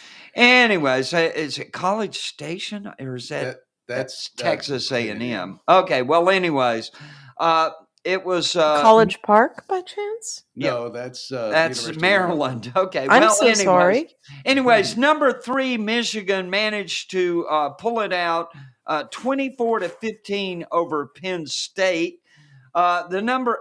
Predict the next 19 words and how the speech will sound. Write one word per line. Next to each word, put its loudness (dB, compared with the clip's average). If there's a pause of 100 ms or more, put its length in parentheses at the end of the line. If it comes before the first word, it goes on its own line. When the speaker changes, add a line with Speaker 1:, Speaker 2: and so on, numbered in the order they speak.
(100)
Speaker 1:
eight -4 (140)
ranked, -6 (180)
um, -2 (800)
Alabama 0
Crimson -8
Tide -2
defeated -8
Kentucky -6 (240)
in -4
Lexington, -6
forty-nine -2
to -16 (100)
twenty-one. -4 (300)
It -6
wasn't -4
really -2
that -12
close. -2 (840)
Uh, 2